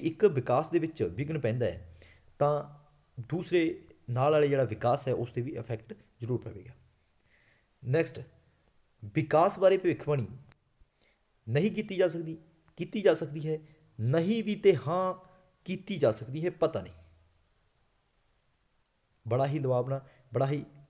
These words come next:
ਵਧੀਆ ਜਿਹੜਾ ਕੁਐਸਚਨ ਦਿੱਤਾ ਗਿਆ। ਇਸ ਤਰ੍ਹਾਂ ਦੇ ਜਿਹੜੇ ਕੁਐਸਚਨ ਕਾਫੀ ਪੁੱਛ ਲਏ ਜਾਂਦੇ ਆ, ਜੋ ਕਿ ਤੁਹਾਡੀ ਮਾਈਂਡ ਨੂੰ ਅਪਸੈਟ ਕਰ ਦਿੰਦੇ ਨੇ। ਤਾਂ ਇਹਦਾ ਆਨਸਰ ਹੋਏਗਾ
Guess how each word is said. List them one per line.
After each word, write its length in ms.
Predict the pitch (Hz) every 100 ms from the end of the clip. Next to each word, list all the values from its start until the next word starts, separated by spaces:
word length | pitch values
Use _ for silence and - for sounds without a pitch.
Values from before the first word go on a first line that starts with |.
| _
ਵਧੀਆ 260 | 123 165 175
ਜਿਹੜਾ 180 | 151 143
ਕੁਐਸਚਨ 280 | 135 127 131
ਦਿੱਤਾ 240 | 117 120
ਗਿਆ। 120 | 127 - - _ _ _ _ _ _ -
ਇਸ 100 | 143
ਤਰ੍ਹਾਂ 220 | - 147
ਦੇ 80 | 139
ਜਿਹੜੇ 100 | 135
ਕੁਐਸਚਨ 320 | 131 123 127 - - -
ਕਾਫੀ 340 | 123 127 151 143
ਪੁੱਛ 280 | 165 160
ਲਏ 120 | 156 90
ਜਾਂਦੇ 240 | 82 85
ਆ, 60 | 85 - - _
ਜੋ 100 | 135
ਕਿ 160 | 139 135
ਤੁਹਾਡੀ 340 | 127 107 120 123 - _ _ -
ਮਾਈਂਡ 460 | 110 113 135 151 143
ਨੂੰ 220 | 131 131 -
ਅਪਸੈਟ 400 | - 147 143 - - _ _ _ _ _ -
ਕਰ 120 | 143
ਦਿੰਦੇ 240 | 135 92
ਨੇ। 100 | 78 - - - _ _ _ _ _ _ _ _ _ -
ਤਾਂ 100 | 147
ਇਹਦਾ 120 | 156 -
ਆਨਸਰ 260 | 143 156
ਹੋਏਗਾ 240 | 135 120